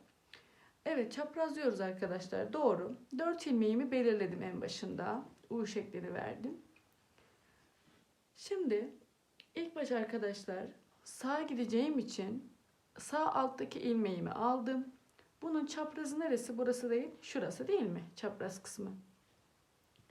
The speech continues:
Sağ alttaki ilmeğimi aldım. En üst soldaki, yani elli beşinci ilmeğimin içinden geçirdim ve elli beşinci ilmeğimi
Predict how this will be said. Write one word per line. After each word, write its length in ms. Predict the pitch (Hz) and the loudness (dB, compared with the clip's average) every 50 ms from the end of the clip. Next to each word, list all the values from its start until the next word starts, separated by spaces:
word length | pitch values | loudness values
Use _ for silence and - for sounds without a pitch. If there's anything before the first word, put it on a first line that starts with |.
| _ _ _ _ - - _ _ | _ _ _ _ -20 -20 _ _
Sağ 280 | - - - 330 330 | -14 -6 -2 2 2
alttaki 420 | 320 311 311 311 320 311 - - 311 | 4 2 2 0 -4 -6 -4 -4 0
ilmeğimi 360 | 294 277 269 269 262 254 247 | 0 0 2 2 2 2 2
aldım. 760 | 226 226 220 214 190 190 202 196 196 202 226 254 277 277 - - - _ _ _ _ - - - _ _ | 2 2 2 0 0 0 -2 -2 0 0 0 0 -2 -2 -6 -16 -20 _ _ _ _ -18 -18 -18 _ _
En 180 | - 285 311 311 | -2 0 2 2
üst 220 | 302 285 - - | 2 0 -2 -2
soldaki, 880 | - 254 247 226 208 196 202 202 - - 208 180 180 180 196 208 233 - - - - - - | 2 4 6 6 6 4 0 0 0 -4 -2 -2 0 0 -2 -2 -2 -4 -8 -10 -14 -10 -6
yani 120 | 247 233 | -4 -2
elli 300 | - 214 214 202 208 196 | 0 0 -2 -2 -2 -2
beşinci 420 | 220 208 - - 226 214 196 175 - - - | -2 -2 -2 -2 -2 -2 -2 -4 -8 -8 -6
ilmeğimin 640 | 220 220 214 196 180 175 - - - - - 226 - - - _ _ _ _ _ _ _ _ _ _ _ _ _ _ _ _ _ _ _ - | -4 -2 -2 -2 -2 -2 -4 -4 -6 -6 -8 -10 -10 -14 -20 _ _ _ _ _ _ _ _ _ _ _ _ _ _ _ _ _ _ _ -8
içinden 500 | 262 254 - - 247 214 185 165 180 190 | -8 -6 0 0 0 2 2 0 -2 -2
geçirdim 520 | 226 226 - - 269 240 254 269 269 277 | -4 -6 -4 -6 -6 -4 -2 -2 -2 -2
ve 80 | 285 - | -2 -2
elli 320 | - 269 269 269 262 254 | -4 -2 -2 -2 -2 -2
beşinci 320 | 277 247 - 277 269 226 - - - | -4 -4 -2 -2 -2 -2 -4 -6 -4
ilmeğimi 440 | 254 247 254 233 214 208 220 262 | 0 2 2 4 4 2 2 0